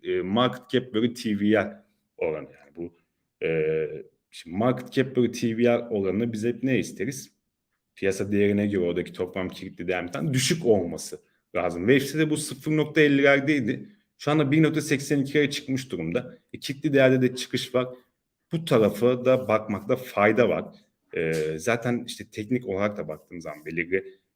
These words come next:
e, direnç seviyeden dönüşler gerçekleştiriyor. Fiyatlamasına yapmadı ama burada bir artış söz konusu. E, Optimizm'de zaten,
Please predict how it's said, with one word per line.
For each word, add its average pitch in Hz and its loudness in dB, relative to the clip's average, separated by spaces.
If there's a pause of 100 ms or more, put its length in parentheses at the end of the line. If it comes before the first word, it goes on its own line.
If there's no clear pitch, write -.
(360)
e, - -18
direnç 92 -2
seviyeden 87 -6
dönüşler 104 -2
gerçekleştiriyor. - -4
Fiyatlamasına 95 -2
yapmadı 120 0
ama 143 0
burada 113 -2 (420)
bir 104 2
artış 101 0
söz - 2
konusu. 104 -6 (920)
E, 76 -8 (260)
Optimizm'de 92 -4
zaten, 82 -8